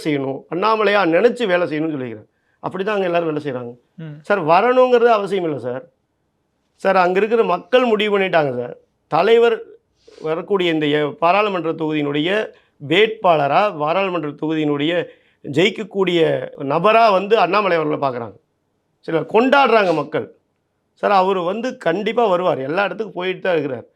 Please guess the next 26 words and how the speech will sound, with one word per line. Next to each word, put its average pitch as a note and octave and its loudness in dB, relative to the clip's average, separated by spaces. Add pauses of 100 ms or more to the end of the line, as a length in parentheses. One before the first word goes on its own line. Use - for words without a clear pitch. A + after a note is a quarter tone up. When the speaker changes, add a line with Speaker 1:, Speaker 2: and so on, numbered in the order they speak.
(160)
Speaker 1:
இன்னைக்கு D3 -4
தமிழ்நாடு G3 2
ஃபுல்லா G3+ 0
சுற்றுப்பயணம் E3 -2
பண்ணாலுமே C3 -4 (400)
அவர் F#3+ -2
வந்து F#3 -6
பிரச்சாரத்தை F3 -4
கோயம்புத்தூர்ல D#3 -2
பண்றார். B2 -10 (480)
அவரு, F#3+ 0
அவரும் A3 0
சொல்றாரு, E3 0 (500)
"நான், E3 0
நான் F#3 0
வந்து G#3 -2
எல்லா G#3 4
இடத்துக்கும் G#3+ -2
என்னால F#3 0
வர E3 0
முடியும்னு E3+ -4
நினைச்சுக்காதீங்க, C#3 -4
உங்களை D3 -6
பார்க்க F3 -4
முடியும்னு D#3 -2
நினைச்சுக்காதீங்க. A2 -12